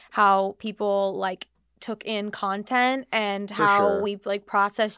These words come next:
Speaker 2: I think they
Speaker 1: jokes.
Speaker 2: accelerated. I think I, I
Speaker 1: I think it even changed, like, how movies in
Speaker 2: Totally.
Speaker 1: cinema were
Speaker 2: Well, it
Speaker 1: edited.
Speaker 2: also, it also changed who was famous. A bunch of
Speaker 1: True.
Speaker 2: people who were famous now that would never have been famous
Speaker 1: Yeah.
Speaker 2: had the, had Vine not existed.
Speaker 1: Yeah.
Speaker 2: I mean, that's just the truth.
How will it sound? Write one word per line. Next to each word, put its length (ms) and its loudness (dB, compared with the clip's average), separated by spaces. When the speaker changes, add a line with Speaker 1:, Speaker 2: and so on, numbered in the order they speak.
Speaker 2:
I 100 6
think 220 2
they 120 8
Speaker 1:
jokes. 80 -2
Speaker 2:
accelerated. 540 2
I 100 2
think 360 -4
I, 180 4
I 300 -2
Speaker 1:
I 60 -2
think 180 -2
it 80 4
even 180 2
changed, 440 -2
like, 180 0
how 400 2
movies 800 -4
in 120 -2
Speaker 2:
Totally. 260 6
Speaker 1:
cinema 240 6
were 100 2
Speaker 2:
Well, 120 10
it 40 10
Speaker 1:
edited. 100 8
Speaker 2:
also, 320 6
it 80 0
also 220 2
changed 320 -6
who 140 -6
was 160 -8
famous. 600 -10
A 100 0
bunch 160 4
of 20 -4
Speaker 1:
True. 80 -2
Speaker 2:
people 120 -2
who 60 -2
were 140 -2
famous 420 -4
now 180 -4
that 160 -4
would 120 -6
never 280 -6
have 140 -16
been 140 -10
famous 380 -8
Speaker 1:
Yeah. 80 -8
Speaker 2:
had 280 -6
the, 420 -14
had 140 -10
Vine 220 -10
not 160 -16
existed. 400 -20
Speaker 1:
Yeah. 200 -6
Speaker 2:
I 40 -10
mean, 100 -2
that's 140 -2
just 200 -10
the 60 -10
truth. 300 -6